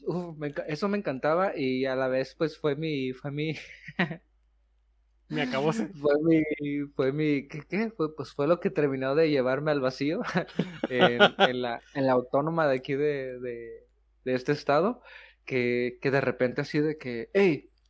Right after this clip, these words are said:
Speaker 1: pues vámonos pa' no sé qué lado, ¿no?". A media clase y todos así como que, "Bueno", y así una fila entera de alumnos agarrados a mochila y se iba.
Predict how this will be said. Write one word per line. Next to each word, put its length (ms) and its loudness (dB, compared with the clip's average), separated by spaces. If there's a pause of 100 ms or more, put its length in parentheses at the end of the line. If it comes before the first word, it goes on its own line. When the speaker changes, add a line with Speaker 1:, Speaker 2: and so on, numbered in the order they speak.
(680)
Speaker 1:
pues 160 0
vámonos 340 4
pa' 120 2
no 100 0
sé 80 -4
qué 100 0
lado, 260 4
¿no?". 200 0
A 80 2
media 240 4
clase 380 2
y 60 -2
todos 200 2
así 100 -8
como 180 -2
que, 120 -4 (180)
"Bueno", 460 4
y 140 8
así 200 4
una 220 4
fila 560 2
entera 460 2
de 100 4
alumnos 500 0
agarrados 420 2
a 40 -6
mochila 400 -6
y 40 -4
se 120 -6
iba. 260 -2